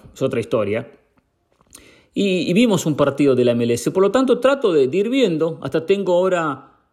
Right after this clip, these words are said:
arreglado para ir a ver el partido del Inter de Miami contra Toronto dentro de un par de semanas, que no sé si no me va a tocar trabajar. Pero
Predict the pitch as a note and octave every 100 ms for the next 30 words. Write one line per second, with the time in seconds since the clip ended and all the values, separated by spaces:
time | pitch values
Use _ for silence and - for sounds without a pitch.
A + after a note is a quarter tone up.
0 | _ - C#3+ D3 D3+ F3+ F#3 - C#3+ D3
1 | D3 D#3 D3+ B2 D3+ C#3 E3 E3 C#3+ C3+
2 | C#3 D#3 F3 D3 C#3 C3+ _ _ - B2+
3 | C#3 - D3+ E3 E3+ C#3+ C3 C#3 - C3
4 | C3+ C3 B2+ B2 A#2+ G2+ F#2 - - _
5 | _ _ _ _ _ _ C3 B2+ B2+ B2+
6 | B2 A2 G#2 A2 A2+ - G2+ F#2+ G#2 F#2
7 | - _ _ _ _ _ _ - D#3+ E3
8 | D#3+ -